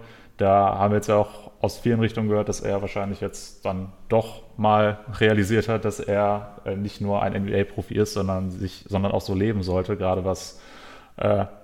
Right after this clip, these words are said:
Ernährung und, äh, körperliche Fitness und sowas angeht. Also da bin ich wirklich sehr gespannt, in welcher Verfassung wir ihn dann auch sehen werden, wenn er endlich wieder spielt. Ähm, und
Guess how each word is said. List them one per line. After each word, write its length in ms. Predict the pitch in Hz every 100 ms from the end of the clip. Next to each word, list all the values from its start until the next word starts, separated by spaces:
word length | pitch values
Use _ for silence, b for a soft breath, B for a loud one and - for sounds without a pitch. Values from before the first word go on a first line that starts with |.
| - -
Ernährung 600 | 110 110 113 110 110 110 104
und, 400 | 104 101 104 107
äh, 300 | 104 104 101 -
körperliche 440 | 110 104 104 101 104
Fitness 360 | 113 110 107
und 100 | 107
sowas 300 | 107 110 107
angeht. 460 | 107 107 110 110 113 B B B
Also 160 | - 95
da 80 | 107
bin 80 | 117
ich 80 |
wirklich 180 | 107 95
sehr 200 | 95 107
gespannt, 520 | 120 - 117 120 117 - - - -
in 360 | 101 98 98 110
welcher 260 | 101 110
Verfassung 480 | - 101 104 - 98
wir 160 | 92 101
ihn 340 | - 113 123
dann 180 | 117 117
auch 380 | 113 113 - -
sehen 240 | 110 113
werden, 240 | 110 110 104
wenn 140 | 104
er 80 | 101
endlich 260 | 104 107
wieder 460 | 113 107 107 107 110
spielt. 500 | - - 110 113 113 B B B B B B -
Ähm, 460 | 104 98 98 98 101 - - -
und 220 | 95 -